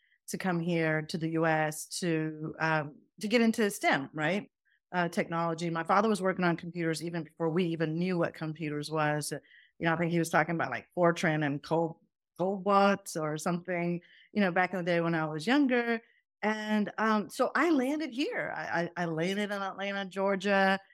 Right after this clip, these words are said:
and in Atlanta, Georgia. I grew up there, and that's just,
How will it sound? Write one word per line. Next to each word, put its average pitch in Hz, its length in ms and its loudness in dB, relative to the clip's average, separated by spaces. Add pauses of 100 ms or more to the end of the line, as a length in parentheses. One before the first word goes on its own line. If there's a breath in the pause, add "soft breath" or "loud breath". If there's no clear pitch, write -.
(300 soft breath)
and 185 600 0 (120)
in 190 120 0
Atlanta, 190 380 0
Georgia. 190 320 -2
I 151 80 -2
grew 175 240 -2
up 185 220 0
there, 180 640 2
and 165 800 -2
that's 160 380 -2
just, - 300 -10